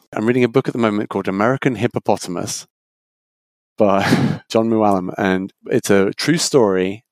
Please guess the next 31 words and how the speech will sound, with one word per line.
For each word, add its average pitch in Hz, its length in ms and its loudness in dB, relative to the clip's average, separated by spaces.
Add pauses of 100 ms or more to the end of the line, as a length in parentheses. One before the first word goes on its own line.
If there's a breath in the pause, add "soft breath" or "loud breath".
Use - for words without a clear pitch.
(120)
about 98 540 -2
these 95 360 -4 (120)
two 113 420 -2
great 107 320 0 (200)
Americans 98 580 -4 (720 loud breath)
who 98 480 -4 (160)
had 95 520 -2
a 104 80 0
big 113 360 0
plan 98 440 -2
in 95 120 -2
the 92 60 -4
nineteen 101 360 -4
twenties 95 640 -8 (640)
to 95 640 -2 (140)
bring 104 580 0 (580)
hippopotamuses 95 920 -4
to - 200 -4
the 101 100 -2
United 101 300 -2
States - 560 0
so - 180 -2
that - 140 -4
they 95 100 0
could 98 200 -8
live 104 600 2
in 98 180 -6
the 92 80 -8
swamps - 580 -2
in 90 120 -6
Louisiana 95 800 -2